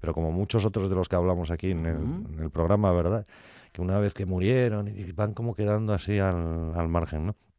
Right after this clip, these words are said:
Speaker 1: Y, y Cunqueiro, que le gustaba muchísimo oír historias en las tascas gallegas, se metía por ahí, hablaba con la gente, que le contaran historias,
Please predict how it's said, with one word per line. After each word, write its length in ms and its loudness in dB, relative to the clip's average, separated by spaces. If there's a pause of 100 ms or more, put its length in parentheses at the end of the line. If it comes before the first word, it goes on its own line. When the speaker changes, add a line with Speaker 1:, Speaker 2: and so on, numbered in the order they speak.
(560)
Speaker 1:
Y, 420 4
y 60 -2
Cunqueiro, 420 2
que 60 0
le 80 2
gustaba 300 2
muchísimo 540 2 (320)
oír 220 -2
historias 480 2
en 100 0
las 200 -2
tascas 320 -4
gallegas, 440 2
se 100 -12
metía 180 -4
por 120 -4
ahí, 200 2
hablaba 260 0
con 100 -4
la 60 0
gente, 540 0
que 80 -4
le 120 0
contaran 600 0
historias, 440 -2